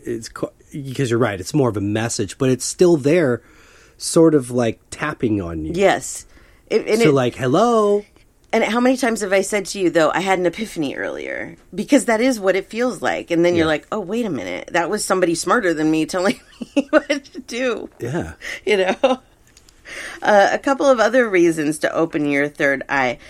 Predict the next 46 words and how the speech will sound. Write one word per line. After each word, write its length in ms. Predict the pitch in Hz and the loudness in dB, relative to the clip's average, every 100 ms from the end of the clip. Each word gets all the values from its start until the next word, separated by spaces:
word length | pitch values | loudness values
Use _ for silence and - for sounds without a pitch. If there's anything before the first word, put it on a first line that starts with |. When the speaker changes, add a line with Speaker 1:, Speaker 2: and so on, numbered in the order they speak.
| - _ | -20 _
Speaker 2:
It 180 | 185 185 | 0 0
really 500 | 190 220 254 285 262 | -2 -2 0 0 0
does 400 | 190 180 190 165 | 2 2 2 -2
lower 440 | 151 156 160 165 | 0 2 4 2
your 260 | 170 143 147 | 2 -2 -4
stress, 540 | - - 143 151 - | -6 -2 -2 -2 -8
anxiety, 760 | 139 139 131 131 127 131 127 - | -4 -4 -2 -2 0 -2 -4 -4
and 220 | 127 127 | -6 -2
worry 300 | 127 127 127 | -2 -2 -2
level. 400 | 123 113 104 95 | -2 -2 -4 -10
Because 440 | 156 160 190 160 | -6 -4 -2 -2
once 380 | 156 160 190 - | -2 -2 -2 -6
you 80 | 214 | -12
connect 640 | - 170 160 151 160 - - - - | -8 -4 0 -2 -4 -16 -20 -20 -4
and 220 | 160 151 | 0 2
once 320 | 160 175 - | 2 0 -4
you 80 | 180 | -8
see 520 | 160 - - 165 170 | -8 -8 -4 0 0
that 300 | 165 147 139 147 - - | 0 -2 -2 -4 -20 -8
everything 440 | - 147 190 180 165 | -4 -4 -4 -2 -2
happens 600 | 139 131 127 151 156 151 | -2 -4 -2 -2 -2 -2
the 80 | 135 | -4
way 140 | 135 | -2
it's 140 | 127 | -4
supposed 400 | - 127 135 131 | -8 -4 -4 -4
to 180 | - 127 | -4 -4
and 220 | - 131 | -4 -6
for 160 | 120 123 | -6 -6
a 20 | |
reason, 560 | 123 180 175 175 170 165 - - | -4 -4 -2 0 0 -2 -10 -10
and 220 | - 165 | 2 6
that 160 | 160 139 | 6 4
life 320 | 147 160 175 151 | 2 2 0 -4
really, 320 | 151 180 185 | -2 0 0
you 180 | 151 170 | -2 -4
have 280 | 190 180 147 - | -2 -4 -6 -6
a 80 | |
lot 320 | 139 131 135 - | -4 -2 -2 0
more 180 | 143 | -2
control 480 | 143 147 - 131 127 | -2 -4 -6 -4 -2
over 220 | 131 123 | -2 -4
life 460 | 117 110 95 127 - | -4 -2 -2 -4 -8
than 280 | 131 123 123 | -6 -4 -4
you 140 | 127 | -4
realize, 640 | 117 110 135 139 151 180 175 | -6 -2 0 2 0 0 -4
Speaker 1:
Mm-hmm. 340 | 98 92 98 | -8 -8 -8